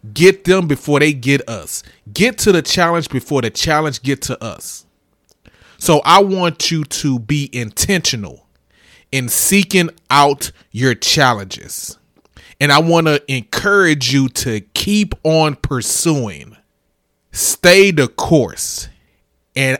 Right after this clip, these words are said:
I wish you much prosperity as you continue your journey. So I want you to reach out to me and let me know.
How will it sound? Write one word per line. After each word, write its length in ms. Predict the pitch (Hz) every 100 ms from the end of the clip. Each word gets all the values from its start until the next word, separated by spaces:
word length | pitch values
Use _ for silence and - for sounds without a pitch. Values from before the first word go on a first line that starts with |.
| 135
I 300 | 156 175 170
wish 480 | 151 156 - -
you 220 | 151 139 123
much 580 | 123 151 202 170 -
prosperity 1160 | - 151 120 - - 170 165 135 - - 104 85 _ _ _ _ _ _ _
as 280 | 131 127 117
you 140 | 160 170
continue 960 | - 127 - - 175 165 156 165 156 - _
your 220 | 110 113
journey. 720 | 101 - 135 127 101 80 - _ _ _ _ _ _ _ _ _ _ _ _ _ _ -
So 240 | - 185
I 120 | 202
want 340 | 262 240 214 -
you 100 | 202
to 180 | - 139
reach 380 | 120 220 214
out 200 | 202 196
to 160 | - 208
me 260 | 185 170 131
and 180 | 127
let 220 | 135 151 139
me 120 | 143
know. 440 | 135 120 87 85